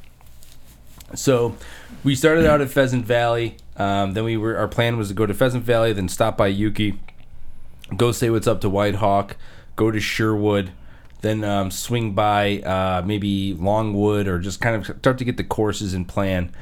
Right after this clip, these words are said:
Um, we went by Innsbruck, and you would be shocked at how many people do not want, uh, us to highlight one hole of their course.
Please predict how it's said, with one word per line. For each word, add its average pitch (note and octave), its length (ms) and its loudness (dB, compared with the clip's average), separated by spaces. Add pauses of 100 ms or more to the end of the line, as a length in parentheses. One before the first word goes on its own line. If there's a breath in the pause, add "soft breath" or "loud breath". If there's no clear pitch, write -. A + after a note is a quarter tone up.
(380 loud breath)
Um, F#2 260 0
we A2 100 0
went A2+ 140 -2
by A2 140 2
Innsbruck, G#2 640 -2 (500 soft breath)
and A2 400 0 (260)
you A2 300 0
would D3 160 4
be B2 200 2
shocked - 520 0
at G2 100 -2
how G#2+ 200 0
many G2+ 260 0
people F#2 440 -2
do F#2+ 220 -2
not F#2+ 340 0
want, F2+ 380 0
uh, F#2 320 0 (100)
us G2+ 220 0
to G#2 100 -2
highlight F#2 480 0
one F2+ 200 -2
hole E2 260 -2
of D2+ 60 -6
their D#2 140 -6
course. - 400 -10